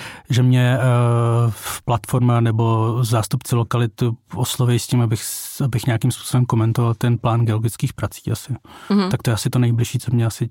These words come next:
Speaker 1: nějakým způsobem čeká,
Speaker 2: Mhm.
Speaker 1: předpokládám.
Speaker 2: Ještě mě napadá úplně poslední otázka, jak jste tady vlastně zmiňoval, že při výběru,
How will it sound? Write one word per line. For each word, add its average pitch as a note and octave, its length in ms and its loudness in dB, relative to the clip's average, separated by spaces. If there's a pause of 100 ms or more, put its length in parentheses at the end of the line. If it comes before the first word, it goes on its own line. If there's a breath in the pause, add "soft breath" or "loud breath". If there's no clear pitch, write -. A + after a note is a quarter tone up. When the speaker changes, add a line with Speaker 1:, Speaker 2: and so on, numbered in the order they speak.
(160)
Speaker 1:
nějakým A#2 240 -4
způsobem - 340 -4
čeká, - 360 -8
Speaker 2:
Mhm. G3 140 2
Speaker 1:
předpokládám. G#2 440 -4 (180)
Speaker 2:
Ještě - 180 -6
mě G#3+ 100 2
napadá G#3 280 2
úplně A#3 240 0
poslední G#3 480 0
otázka, G3+ 420 -2
jak G#3 100 0
jste G3+ 100 -6
tady G#3 180 0
vlastně G#3+ 300 0
zmiňoval, G3 580 2
že G#3 200 0
při G3+ 200 -4
výběru, G3 840 2